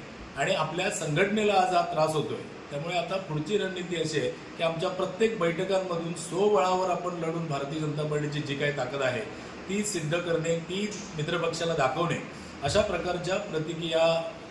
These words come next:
उठवायला लागल्या आहेत. अशा प्रकारचा कार्यकर्त्यांचा आग्रह जोरात आहे आणि त्यामुळे जिल्हाध्यक्ष म्हणून या सगळ्यावर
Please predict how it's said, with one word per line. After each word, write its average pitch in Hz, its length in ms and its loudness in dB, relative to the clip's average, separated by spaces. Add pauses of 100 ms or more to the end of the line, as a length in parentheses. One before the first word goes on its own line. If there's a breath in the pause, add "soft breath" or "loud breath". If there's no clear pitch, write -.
(120)
उठवायला 156 380 4
लागल्या 147 300 0
आहेत. - 160 -6
अशा 147 180 -4
प्रकारचा 147 380 -6
कार्यकर्त्यांचा 135 760 -4 (100)
आग्रह 165 500 4 (460)
जोरात 156 300 6
आहे 131 240 4 (200)
आणि 139 100 -6
त्यामुळे 160 260 -4
जिल्हाध्यक्ष 170 540 -2
म्हणून 175 300 -4
या 165 120 -2
सगळ्यावर 160 480 4